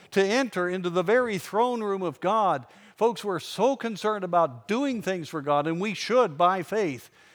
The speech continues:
But folks, we need to know him. And we need to, to show forth his glory.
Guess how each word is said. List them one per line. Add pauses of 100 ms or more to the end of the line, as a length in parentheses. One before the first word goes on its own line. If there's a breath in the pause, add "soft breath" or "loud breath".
(180 loud breath)
But
folks,
we
need
to
know
him. (1200 soft breath)
And
we
need
to, (220)
to
show
forth
his
glory.